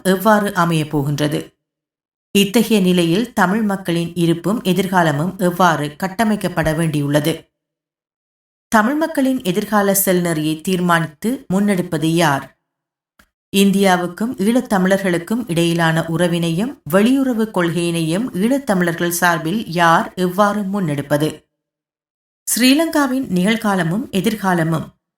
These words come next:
தனியே பொருளாதார காரணிகளினால் நெருக்கடிக்கு உள்ளாகியிருந்தால் அதனை எதிர்வு கூறக்கூடிய முறையில் தந்திரோபாய திட்டமிடல்களின் கீழும் மிகவும் துல்லியமாகவும் கட்டுப்படுத்தப்பட்ட முறைமையிலும்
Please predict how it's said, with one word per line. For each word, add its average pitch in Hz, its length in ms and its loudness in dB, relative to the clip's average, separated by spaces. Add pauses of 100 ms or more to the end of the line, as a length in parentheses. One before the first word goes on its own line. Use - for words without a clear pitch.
தனியே 202 460 0
பொருளாதார 254 680 0
காரணிகளினால் 175 880 -2 (100)
நெருக்கடிக்கு 233 640 -2 (120)
உள்ளாகியிருந்தால் 156 880 -2 (460)
அதனை 196 360 0 (140)
எதிர்வு 254 320 0
கூறக்கூடிய 208 640 -2
முறையில் 160 460 -2 (140)
தந்திரோபாய 214 800 2
திட்டமிடல்களின் 170 920 -4
கீழும் 147 400 -4 (380)
மிகவும் 220 420 2
துல்லியமாகவும் 220 920 0
கட்டுப்படுத்தப்பட்ட 214 1080 -2
முறைமையிலும் 160 720 -2